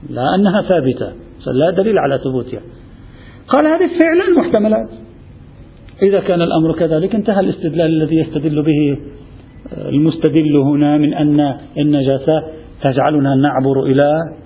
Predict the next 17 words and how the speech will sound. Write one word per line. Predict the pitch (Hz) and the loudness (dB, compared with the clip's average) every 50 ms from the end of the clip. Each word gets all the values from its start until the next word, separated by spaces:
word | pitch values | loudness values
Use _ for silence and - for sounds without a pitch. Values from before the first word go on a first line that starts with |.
| - - - - - - - - | -20 -20 -20 -20 -20 -20 -16 -14
القول | - 113 - - 135 139 143 139 135 135 135 135 131 127 - - - - - - - - - - - | -14 -10 -4 0 0 2 2 0 2 2 2 2 2 0 -2 -6 -8 -12 -16 -20 -20 -20 -20 -14 -8
بعدم | 110 120 127 131 127 127 | -4 -2 0 0 0 0
كرامة | 123 127 127 123 123 123 120 117 - | 0 0 0 0 0 -2 -2 -4 -6
الإنسان | 120 - - 117 113 - - 127 123 120 120 123 - - - - - - - - - | -6 -6 -4 -6 -6 -4 -4 -2 -2 -2 -4 -6 -8 -16 -18 -20 -20 -20 -20 -14 -8
مطلقًا، | - - 127 - 123 - - - - - - - - - - - - - - | -6 -4 -4 -6 -6 -10 -12 -10 -12 -12 -12 -12 -14 -14 -16 -20 -8 0 0
وإن | 320 - 330 269 214 | 2 4 4 2 2
كان | - - 185 180 160 143 139 131 127 - - - - - - - - | 2 0 0 0 0 0 0 -2 -6 -10 -18 -20 -20 -20 -14 -8 -8
الحق | 139 143 - - - - - | -6 -4 -4 -6 -6 -4 -2
والإنصاف | 170 151 151 - 151 156 160 - 240 262 214 139 - - 143 147 156 - - - - - - - - - - - | -2 0 0 0 0 0 0 0 -2 -2 -2 -2 -2 -2 -4 -4 -4 -6 -12 -20 -20 -20 -20 -20 -20 -12 -4 -2
أن | 165 196 202 208 | 0 2 2 2
المسألة | 214 214 214 233 233 220 226 - - - - 320 294 262 - 277 | 2 4 4 2 2 0 -2 -2 -2 0 2 2 0 0 0 0
ثقيلة | 254 - 262 254 254 277 302 311 302 294 247 240 240 220 196 202 196 | 2 2 0 2 4 4 4 4 4 4 2 2 2 2 2 2 2
أن | 185 | 2
لا | 190 196 202 196 190 | 2 2 2 2 4
نعبر | 185 190 190 180 170 170 180 175 165 165 | 2 2 2 2 2 2 4 4 4 2
من | 165 160 165 | 2 2 2
النجاسة | 160 160 156 156 151 143 160 156 156 151 - 139 | 4 4 4 2 2 2 2 0 0 -2 -4 -4